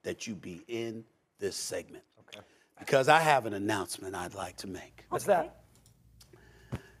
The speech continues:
Speaker 1: It is involving LeBron James. Doggy, J J Redick, I want to announce to the American public that I think the Los Angeles Lakers should strongly consider trading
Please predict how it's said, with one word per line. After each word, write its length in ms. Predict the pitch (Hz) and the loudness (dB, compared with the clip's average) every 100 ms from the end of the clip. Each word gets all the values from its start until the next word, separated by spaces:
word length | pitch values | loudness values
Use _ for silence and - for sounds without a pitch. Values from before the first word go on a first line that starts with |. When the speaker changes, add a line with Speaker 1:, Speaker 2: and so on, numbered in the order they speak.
| _ | _
Speaker 1:
It 160 | 147 160 | 6 8
is 180 | 156 139 | 8 6
involving 680 | 123 147 165 160 143 139 131 | 8 10 10 8 4 0 0
LeBron 600 | 117 95 113 110 107 101 | 0 2 2 2 0 -4
James. 760 | - - - - - - - - _ _ _ _ _ - _ - _ - _ | -8 -10 -16 -20 -14 -12 -12 -16 _ _ _ _ _ -20 _ -20 _ -20 _
Doggy, 420 | - 185 190 185 175 - _ _ _ _ _ _ _ _ - | 8 10 8 2 -2 -16 _ _ _ _ _ _ _ _ 6
J 160 | 147 | 6
J 140 | 151 143 | 8 6
Redick, 320 | 143 139 127 - - - - _ _ _ _ - - | 6 6 2 -10 -20 -20 -20 _ _ _ _ -20 -6
I 40 | 131 | 4
want 140 | 160 | 6
to 60 | 147 | 8
announce 420 | 135 147 143 - | 8 6 6 2
to 60 | 135 | 0
the 80 | |
American 440 | 120 123 120 113 110 | 2 4 4 2 -2
public 420 | 117 98 107 - - - - - - _ | 0 2 0 -4 -14 -20 -20 -20 -20 _
that 100 | 98 | 2
I 140 | 117 139 | 4 4
think 300 | - 127 - | 2 -4 -2
the 100 | 101 | 0
Los 320 | 110 123 117 | 2 2 0
Angeles 500 | 113 107 107 107 - | -2 -2 -2 -4 -2
Lakers 380 | 101 95 95 87 | 0 0 -4 -8
should 180 | - 85 | -8 -8
strongly 540 | - 110 107 107 107 | -6 -2 0 0 -2
consider 560 | - 85 - 104 92 87 | -4 -4 -2 -2 -2 -4
trading 680 | - - 113 101 87 80 90 | -4 -2 0 0 0 -6 -10